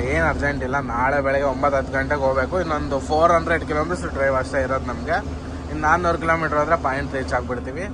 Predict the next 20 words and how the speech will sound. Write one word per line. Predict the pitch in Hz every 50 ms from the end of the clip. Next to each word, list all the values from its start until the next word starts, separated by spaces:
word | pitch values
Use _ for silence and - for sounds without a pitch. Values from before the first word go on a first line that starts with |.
| - - - - - - -
ಪಂಜಾಬಲ್ಲಿ | 156 165 180 190 202 220 208 208 202 208 202 202 208 214 220
ಸಂಗ್ರೂರ್ | - - 180 160 170 180 185 208 202 196
ಅಂತ | 185 185 175 180
ಹೇಳಿದ್ರು | 170 156 147 139 127 135 131
ಫಸ್ಟು, | 131 135 135 131 - 156 165 180 185 - 131
ಇವಾಗ | 147 160 165 170
ಬಂದು | 156 156 165 165 170 165
ಪಟಿಯಾಲ | - 143 139 131 156 160 160 156 151
ಅಂತ | 147 143 139 127
ಹೇಳ್ತಾ | 135 131 127 123 123 123 117
ಇದ್ದಾರೆ. | 113 117 127 147 - - - - - - - - - - -
ನೋಡೋಣ, | 165 196 208 196 156
ಎಲ್ಲನ | 135 123 131 143 160 165 170
ಖಾಲಿ | 165 175 170 170 175
ಮಾಡ್ಕೊಂಡ್ಲಿ, | 170 180 170 151 180 180 170 147
ಅವ್ರ | 151 165 175
ಇಷ್ಟ | 170 - - 175
ಅದು. | 160 151 156 180 214 - - - - - - - - - - - - - - - - - - 160
ನೋಡೋಣ, | 185 220 233 208 165 143 135 - - -
ಅವರೆಲ್ಲನ | 143 143 151 156 165 160 156